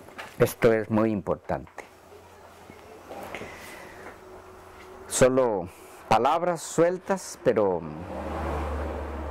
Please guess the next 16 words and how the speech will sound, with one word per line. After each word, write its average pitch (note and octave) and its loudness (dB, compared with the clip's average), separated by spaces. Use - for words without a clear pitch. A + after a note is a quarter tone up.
claves G2+ 2
para F2+ 2
entender G#2 4
las G#2 6
características G#2+ 2
de G2+ 2
una G#2+ 0
buena G2+ -2
conclusión. D#2 -8
Uno, G2+ 4
breve, G2+ 2
no A2 6
más A#2 2
de A#2 4
tres A2 0
minutos. F#2+ -4